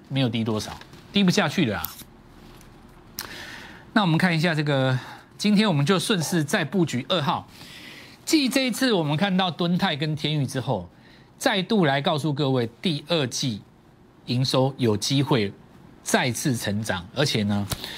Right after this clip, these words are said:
这一波拉回已经回到差不多三成左右，甚至于有的到三十几趴，守稳季线，刚刚站上季线。今天早盘我们买进，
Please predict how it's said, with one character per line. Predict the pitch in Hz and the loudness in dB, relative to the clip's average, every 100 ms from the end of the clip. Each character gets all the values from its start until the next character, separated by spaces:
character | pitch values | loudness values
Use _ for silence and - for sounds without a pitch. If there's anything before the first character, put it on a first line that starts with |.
| - - | -14 -8
这 | - 185 | 2 2
一 | |
波 | 170 170 170 | 4 4 4
拉 | 156 156 | 2 0
回 | 127 | -2
已 | 107 | -4
经 | 101 127 131 | -4 -2 -2
回 | - - 117 120 | -6 -6 -2 0
到 | 156 131 113 | 2 0 -2
差 | - 123 | -4 -2
不 | 131 | -2
多 | 127 123 | -2 -4
三 | - 147 131 | -2 -2 0
成 | 143 104 98 | -2 -2 -4
左 | 101 87 | -6 -8
右， | 95 101 87 | -6 -6 -6
甚 | - 139 | 0 2
至 | 139 127 | 2 2
于 | |
有 | 113 98 | 2 0
的 | 101 | 0
到 | 123 | 0
三 | 113 - 120 | 0 2 2
十 | 120 | 0
几 | 90 | -4
趴， | 85 101 90 - - - - - | -4 -4 -4 -8 -18 -18 -20 -12
守 | - - - 170 | -6 -2 2 4
稳 | 196 117 | 4 2
季 | - 135 | -2 0
线， | 135 104 107 | 0 -2 0
刚 | 143 143 | 2 2
刚 | 143 139 | 2 2
站 | 139 | 2
上 | 120 123 | 2 0
季 | 113 113 | 0 -2
线。 | 113 98 | -2 -2
今 | 98 175 | 2 2
天 | 190 | 4
早 | 127 113 | 2 2
盘 | 127 | 2
我 | 127 | 4
们 | 120 | 4
买 | 127 104 | 2 0
进， | 98 123 | 0 -2